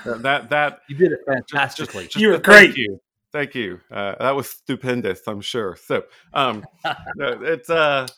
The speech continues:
Speaker 3: You did
Speaker 1: uh, but
Speaker 3: super well.
Speaker 1: <laughs> so that, that idea of being able to, to, to just see everything come together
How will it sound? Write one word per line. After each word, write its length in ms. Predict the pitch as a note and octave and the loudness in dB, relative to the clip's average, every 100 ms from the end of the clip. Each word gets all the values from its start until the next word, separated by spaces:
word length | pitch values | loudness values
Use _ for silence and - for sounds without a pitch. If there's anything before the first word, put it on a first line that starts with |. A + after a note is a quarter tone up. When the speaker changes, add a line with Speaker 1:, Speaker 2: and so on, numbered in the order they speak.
| _ | _
Speaker 3:
You 140 | E3+ G3 | -4 4
did 180 | G#3 | 6
Speaker 1:
uh, 20 | F#3+ | 4
but 60 | - | 2
Speaker 3:
super 360 | F#3 F#3 D#3+ | 0 0 -2
well. 400 | C3+ C3 A2+ - _ | 0 0 -2 -6 _
Speaker 1:
<laughs> 120 | _ - | _ -14
so 1600 | C#3 - C#3 - - C#3 - - - _ - - - - D#3 | -12 -6 -6 -6 -4 -4 -4 -8 -10 _ -20 -20 -20 -6 -4
that, 240 | D3 E3 B2+ | 2 2 2
that 180 | D3+ E3 | 0 0
idea 420 | E3 C#3+ D3 D3+ | 0 -2 -2 -2
of 640 | C#3+ B2 - B2+ A#2+ G#2+ A2+ | 0 -2 -2 0 0 -4 -6
being 300 | C#3+ C#3+ C3 | -4 -2 -2
able 420 | C3 C3+ B2+ A#2+ | -2 -2 -4 -4
to, 680 | - C3+ A#2+ A2+ G#2+ G2+ - _ | -6 -6 -6 -6 -8 -12 -18 _
to, 360 | - A#2+ A2 G2 - _ _ _ _ _ _ _ _ _ _ _ _ | -10 -8 -8 -12 -18 _ _ _ _ _ _ _ _ _ _ _ _
to 120 | - | -14
just 420 | A#2 C3 - - - | -10 -10 -12 -16 -6
see 500 | D#3+ D#3 C#3+ B2+ - _ _ _ - | -4 -4 -4 -8 -16 _ _ _ -6
everything 500 | C#3+ D3+ D3 D3+ C3 | -6 -4 -6 -6 -8
come 300 | - C#3+ B2 | -6 -6 -4
together 520 | G#2 G#2 G2 A#2+ B2 | -6 -6 -6 -6 -12